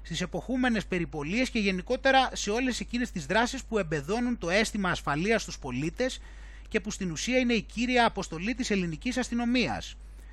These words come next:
Για τα Δέλτα Σίγμα, οι πρόεδροι των ενώσεων. Εντάξει. Εμ, εδώ τώρα βέβαια, ε, ξέρουμε ότι στην ουσία, ε, η,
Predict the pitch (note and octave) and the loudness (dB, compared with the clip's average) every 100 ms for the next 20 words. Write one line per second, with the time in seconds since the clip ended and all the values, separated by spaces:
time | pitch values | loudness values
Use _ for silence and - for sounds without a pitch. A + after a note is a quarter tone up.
0 | - - E3 E3+ E3+ A#3 F3 - B3 C4 | -16 -4 -2 0 0 2 0 -2 0 2
1 | C#4 C#4 - G3 - A3+ B3+ A#3+ B3 A#3+ | 4 2 -2 -8 -2 2 2 2 0 2
2 | B3 C4 - G#2 F2+ D2 - - - - | 4 2 0 -4 -10 -12 -14 -14 -16 -16
3 | - - - - - C#3 D#3+ F#3 - E3 | -16 -16 -16 -14 -10 -2 0 0 -2 -4
4 | - - - - - - - A3 A3 G#3+ | -6 -14 -16 -16 -16 -14 -2 2 4 4
5 | G#3+ G#3+ G#3+ G#3 G#3 F#3+ - - - - | 4 2 0 -2 -4 -6 -12 -16 -16 -4
6 | F#3 D#3+ A3+ C4+ - A3 A#3+ E3+ F3 F#3+ | -2 2 6 4 4 4 6 6 2 4
7 | A3+ D4 D#4+ - - - - - G3+ F#3+ | 6 6 6 2 -8 -16 -14 -4 -2 -2
8 | - G#3 B3 D4 C#4+ B3 - F#3+ D#3+ F#3 | 2 4 4 4 4 4 2 -4 -2 -2
9 | E3 A#3 C4 A3 F#3+ D3 G#2+ - - E3+ | -2 4 6 8 6 4 2 -2 -4 -2
10 | D#3 C#3+ - - - - - E3+ E3+ D3 | -2 -4 -6 -12 -14 -16 -14 -10 -8 -8
11 | C3 G2 | -8 -10